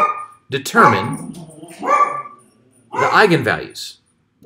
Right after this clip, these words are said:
Only T and D are necessary. In particular,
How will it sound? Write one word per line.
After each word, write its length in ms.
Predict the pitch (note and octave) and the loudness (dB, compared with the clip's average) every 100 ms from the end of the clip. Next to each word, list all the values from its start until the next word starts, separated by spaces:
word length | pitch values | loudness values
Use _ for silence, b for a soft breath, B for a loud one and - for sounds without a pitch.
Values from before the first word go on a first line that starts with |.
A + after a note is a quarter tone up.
| - G#2 | -14 -8
Only 300 | A#2 C3+ D#3 | -6 -6 -8
T 260 | - B2+ | -8 -6
and 140 | A#2+ A2 | -4 -2
D 200 | G#2 G2+ | -2 -2
are 120 | F#2 | -2
necessary. 720 | F2+ F2 F#2+ - D#2+ - - _ _ _ _ _ _ b b b - | -4 -6 -10 -10 -10 -12 -18 _ _ _ _ _ _ b b b -12
In 160 | A2+ | -10
particular, 800 | A#2 - D4 D#4 C#3 G#2+ F3 - | -8 -6 -4 0 2 2 -2 -8